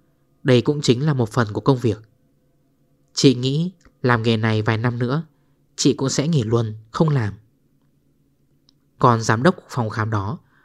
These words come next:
còn nói với mình lúc mình thôi việc như thế này: "Em có đi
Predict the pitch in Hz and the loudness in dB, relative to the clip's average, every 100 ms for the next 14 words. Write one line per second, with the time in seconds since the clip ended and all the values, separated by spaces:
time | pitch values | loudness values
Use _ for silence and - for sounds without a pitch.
0 | _ _ - 123 120 110 147 143 107 98 | _ _ -4 0 2 2 2 0 -2 -6
1 | _ - 165 135 107 123 120 107 131 143 | _ 0 0 0 0 0 0 0 -4 -4
2 | 123 95 - _ _ _ _ _ _ _ | -6 -8 -12 _ _ _ _ _ _ _
3 | _ _ _ _ _ _ _ _ - 131 | _ _ _ _ _ _ _ _ -2 0
4 | 120 113 135 131 120 | 0 2 4 4 2